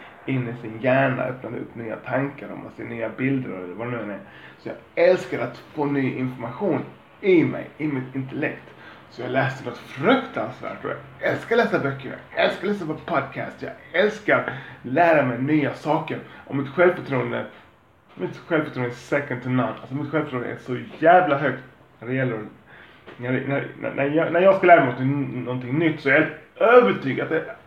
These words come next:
är övertygad om att jag kan lära mig det. Det spelar ingen roll, även med kroppen, med mitt intellekt också.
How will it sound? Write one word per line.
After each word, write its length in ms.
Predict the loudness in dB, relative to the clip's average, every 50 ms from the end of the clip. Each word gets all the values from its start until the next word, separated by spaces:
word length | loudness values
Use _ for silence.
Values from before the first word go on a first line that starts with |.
| -20 -18 -6 0 2 2
är 40 | 2
övertygad 440 | 2 0 -2 -4 -2 0 2 2 0
om 120 | 0 -2
att 100 | -6 -8
jag 80 | -10 -10
kan 100 | -6 -2
lära 240 | -2 -2 -2 -2
mig 100 | -6 -8
det. 60 | -12 -14
Det 100 | -8 -2
spelar 160 | 0 2 4
ingen 200 | 4 4 4 4
roll, 180 | 4 2 4
även 280 | 6 8 8 8 8 6
med 140 | 2 0 2
kroppen, 440 | 4 2 2 2 2 2 2 2 2
med 260 | 2 0 -2 -2 -2
mitt 200 | -2 -2 -4 -4
intellekt 440 | -6 -4 0 2 2 2 0 -2 -6
också. 240 | -6 -6 -8 -12